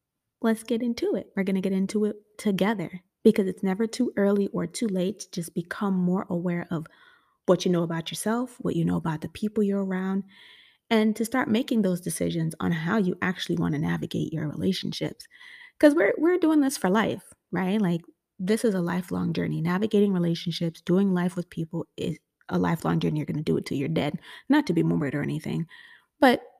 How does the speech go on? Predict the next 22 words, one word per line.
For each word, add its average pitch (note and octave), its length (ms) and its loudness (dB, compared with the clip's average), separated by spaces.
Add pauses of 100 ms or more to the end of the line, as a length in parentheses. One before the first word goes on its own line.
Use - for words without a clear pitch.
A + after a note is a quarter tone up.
(220)
that's B3+ 280 4
a A#3+ 60 -4
fact. - 340 -2 (1000)
So B3 540 4 (600)
we F4+ 80 2
might G4 220 0
as G4+ 140 -2
well F4 360 2 (480)
get D4+ 200 4
all C#4 200 0
the C#4 80 -4
tactics C4 560 -2
that A3+ 200 0
we G3+ 120 2
can G#3+ 640 0 (500)
to D#4 120 0
navigate C#4+ 540 2
these F#3 240 0
as F3 200 -4
best E3 340 -6
we - 80 -6
can. - 340 -8